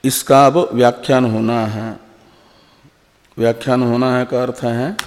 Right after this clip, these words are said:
इसमें विद्यमान जो पद हैं उनको अलग-अलग करके दिखाना पदच्छेद कहलाएगा।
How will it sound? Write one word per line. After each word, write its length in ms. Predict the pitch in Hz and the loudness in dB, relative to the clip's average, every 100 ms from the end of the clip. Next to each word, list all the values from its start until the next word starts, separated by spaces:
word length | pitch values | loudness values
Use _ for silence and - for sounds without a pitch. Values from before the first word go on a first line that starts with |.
| - - _ _ _ _ _ _ _ _ _ _ - - - _ _ _ _ | -16 -20 _ _ _ _ _ _ _ _ _ _ -20 -20 -20 _ _ _ _
इसमें 720 | 117 - 120 117 95 92 151 208 - - - _ _ _ - - - | -6 -4 -2 -2 -2 -2 -2 -4 -12 -20 -20 _ _ _ -20 -20 -8
विद्यमान 880 | 101 110 131 120 110 95 110 147 226 - - _ _ _ _ _ _ _ _ - | -6 -4 -2 0 0 0 0 -2 -4 -12 -20 _ _ _ _ _ _ _ _ -10
जो 280 | 107 110 107 | -4 -2 -2
पद 340 | - 120 127 | 0 0 2
हैं 300 | 113 104 113 | 0 -2 -4
उनको 520 | 113 107 113 113 127 | -6 -6 -6 -4 -4
अलग-अलग 640 | 113 107 113 113 113 110 - | -4 -2 -2 -2 -2 -4 -6
करके 360 | 110 107 113 | -8 -6 -6
दिखाना 680 | 107 107 113 107 107 107 113 - - _ _ _ _ _ _ _ _ _ _ _ _ _ _ _ _ _ _ - | -6 -6 -4 -4 -4 -6 -8 -14 -20 _ _ _ _ _ _ _ _ _ _ _ _ _ _ _ _ _ _ -6
पदच्छेद 600 | 110 117 110 - 113 110 | -2 -2 -4 -6 -6 -4
कहलाएगा। 760 | - 104 104 110 104 101 101 | -6 -4 -4 -6 -6 -10 -10